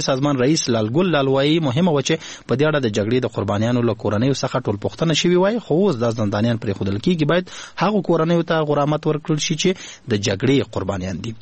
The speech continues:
امید زهیرمل له لالګل لال سره مرکه کړې او په پیل کې ترې پوښتلي چې د طالب بندیانو د خلاصون په برخه کې د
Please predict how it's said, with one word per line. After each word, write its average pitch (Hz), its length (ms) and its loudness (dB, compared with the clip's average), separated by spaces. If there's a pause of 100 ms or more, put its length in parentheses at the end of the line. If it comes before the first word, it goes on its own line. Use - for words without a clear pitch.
(160)
امید 180 300 4
زهیرمل 165 420 2
له 151 140 4
لالګل 120 420 2
لال 147 200 2
سره 127 200 0
مرکه 120 200 -2
کړې 123 160 0
او 113 80 2
په 113 100 -4 (100)
پیل 110 120 2
کې 107 220 -2
ترې 110 180 -2
پوښتلي 185 380 0
چې 180 60 2 (600)
د 180 80 6 (140)
طالب 180 260 0 (240)
بندیانو 143 640 2
د 151 80 2
خلاصون 117 460 -2
په - 20 2
برخه 143 280 -2
کې 147 280 0
د 117 40 2